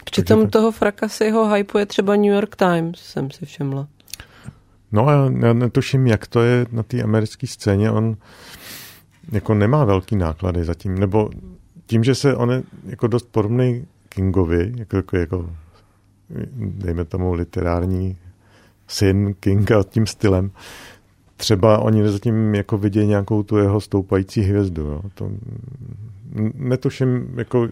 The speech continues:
Speaker 2: podle čeho si New York Times vybírá jako autory a netuším, nakolik je on třeba teďko populární ve státech, to nevím. Ale začínal určitě jakoby takový okrajový autor jenom v Los Angeles a vydával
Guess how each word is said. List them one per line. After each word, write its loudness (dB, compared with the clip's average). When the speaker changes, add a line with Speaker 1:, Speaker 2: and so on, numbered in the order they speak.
Speaker 2:
podle -2
čeho -2
si -6
New 2
York 0
Times -2
vybírá 2
jako -4
autory 2
a -2
netuším, -2
nakolik 0
je 2
on -4
třeba -2
teďko -4
populární 0
ve -4
státech, -4
to -4
nevím. -6
Ale 0
začínal 0
určitě -4
jakoby 2
takový -2
okrajový 2
autor 0
jenom 2
v -2
Los 0
Angeles 0
a -2
vydával 2